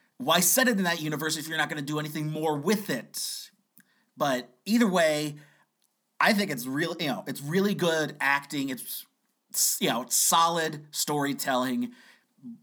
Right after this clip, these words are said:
What, you know, doesn't really have anything to do with Cloverfield too much,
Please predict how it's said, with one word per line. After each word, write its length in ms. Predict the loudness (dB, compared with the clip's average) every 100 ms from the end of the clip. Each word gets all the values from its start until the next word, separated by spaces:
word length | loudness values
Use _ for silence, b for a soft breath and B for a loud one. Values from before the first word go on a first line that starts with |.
| _ -18
What, 340 | -2 -2 0
you 80 | 0
know, 200 | 0 -4
doesn't 320 | 0 2 4
really 180 | 2 2
have 100 | 2
anything 300 | 0 -2 -4
to 60 |
do 200 | -4 -2
with 140 | -2 -2
Cloverfield 680 | -2 -2 -2 -2 -4 -4 -4
too 240 | 0 2
much, 600 | 2 2 0 0 -2 -2